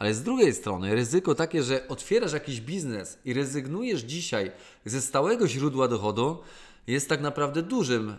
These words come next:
niebezpieczeństwem i dużym ryzykiem. I nie powinieneś go podejmować. Moim zdaniem powinieneś dzisiaj rozwijać coś równolegle,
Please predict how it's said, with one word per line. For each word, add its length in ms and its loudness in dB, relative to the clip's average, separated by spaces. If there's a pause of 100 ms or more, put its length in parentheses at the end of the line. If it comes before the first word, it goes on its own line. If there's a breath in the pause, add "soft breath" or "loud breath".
niebezpieczeństwem 920 -2
i 100 -4
dużym 380 2
ryzykiem. 480 0
I 20 -4
nie 100 -2
powinieneś 420 -4
go 100 0
podejmować. 720 -2
Moim 240 -2
zdaniem 360 -2
powinieneś 380 -4
dzisiaj 440 0
rozwijać 500 2
coś 160 0
równolegle, 720 0